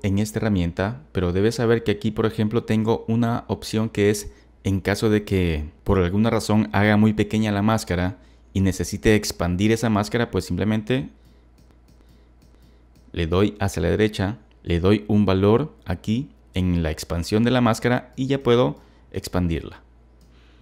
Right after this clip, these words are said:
El método de relleno le vamos a dejar en objeto porque vamos a extraer ese objeto en movimiento. En el rango le vamos a dejar que se extraiga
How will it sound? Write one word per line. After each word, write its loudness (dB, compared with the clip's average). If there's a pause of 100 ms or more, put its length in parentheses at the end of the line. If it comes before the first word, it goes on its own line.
El 2
método 4
de 4
relleno 2
le 0
vamos 0
a 2
dejar 2
en 0
objeto -2
porque -2
vamos -2
a 2
extraer -2
ese -2
objeto -2
en -2
movimiento. 0 (640)
En 2
el 0
rango 2
le 2
vamos 2
a 2
dejar -2
que 0
se -2
extraiga -2